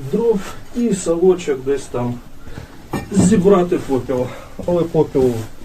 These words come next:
взагалі дуже легко видаляється, там стоїть піддон для збору попелу. Витягнув, висипав відро і на цьому все. Що ще сказати? Е, котел досить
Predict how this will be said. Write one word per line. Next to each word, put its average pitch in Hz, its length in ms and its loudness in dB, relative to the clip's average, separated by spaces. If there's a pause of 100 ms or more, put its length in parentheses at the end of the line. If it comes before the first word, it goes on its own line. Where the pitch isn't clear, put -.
(100)
взагалі 131 640 -2
дуже 120 240 -4
легко 123 340 -2
видаляється, 151 600 2
там 120 240 -4
стоїть 120 320 -6 (140)
піддон 151 340 -2 (100)
для 151 120 2
збору 143 300 -4 (100)
попелу. 127 440 -4 (340)
Витягнув, 160 500 0
висипав 151 520 -4
відро 131 320 -4 (260)
і 170 40 -4
на 143 240 -4 (100)
цьому 127 220 -8 (160)
все. 113 160 -10 (2750)
Що 233 320 2
ще - 280 -6
сказати? 180 800 -4 (540)
Е, 143 140 -2 (760)
котел 208 320 0
досить 156 440 -4